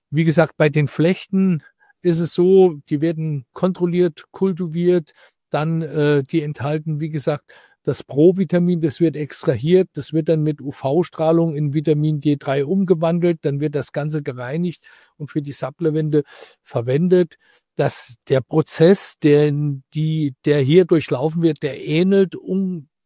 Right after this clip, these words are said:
ja, der na-, ähnlich der natürlichen Form der Vitamin D-Bildung in der Haut.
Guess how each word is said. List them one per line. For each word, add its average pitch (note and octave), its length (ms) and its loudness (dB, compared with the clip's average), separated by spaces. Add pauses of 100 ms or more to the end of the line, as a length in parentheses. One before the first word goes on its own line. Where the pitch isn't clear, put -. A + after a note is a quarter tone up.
ja, D3 400 -4
der D#3 200 0
na-, D#3 200 -4 (240)
ähnlich F#3+ 420 0
der E3 160 0
natürlichen D#3+ 560 -4
Form D#3 260 -4
der D3 160 -2
Vitamin D3 380 -4
D-Bildung C#3+ 540 -2
in C#3 100 -14
der C3+ 180 -6
Haut. A2 300 -12